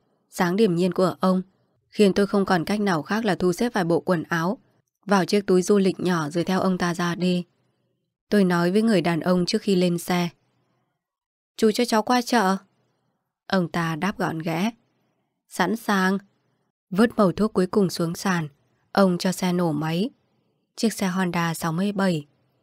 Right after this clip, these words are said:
trông xấu xí như một con ong ruồi, nhưng đi khá êm. Người đàn ông đưa tôi tới cửa chợ, rồi vào một quán giải khát gọi cà phê.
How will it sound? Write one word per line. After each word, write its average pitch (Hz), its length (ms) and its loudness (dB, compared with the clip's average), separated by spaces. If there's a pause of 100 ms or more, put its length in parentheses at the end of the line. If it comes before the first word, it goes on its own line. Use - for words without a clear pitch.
(100)
trông 202 200 2
xấu 175 200 -2
xí 170 220 -2
như 196 140 0
một 190 180 0
con 185 140 0
ong 185 220 0
ruồi, 170 360 0 (480)
nhưng 185 300 4
đi 180 120 0
khá 165 300 -6
êm. 185 240 2 (760)
Người 202 160 4
đàn 170 180 0
ông 180 280 0
đưa 180 140 2
tôi 185 180 0
tới 175 160 0
cửa 190 220 0
chợ, 170 300 -2 (460)
rồi 185 280 4
vào 175 160 2
một 165 200 -2
quán 165 120 -2
giải 170 240 -2
khát 196 260 -4
gọi 196 140 -2
cà 175 300 -4
phê. 180 260 0